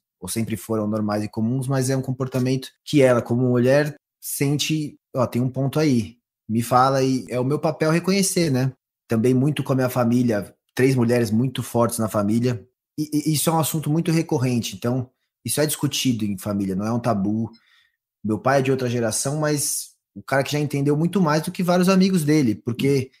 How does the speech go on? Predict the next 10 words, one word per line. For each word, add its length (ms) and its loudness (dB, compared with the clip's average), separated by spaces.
isso 200 -2
é 80 4
um 200 2
assunto 400 -2
presente, 500 0
assim, 220 -4
não 100 -4
é 60 -2
um 80 -2
tabu. 480 -2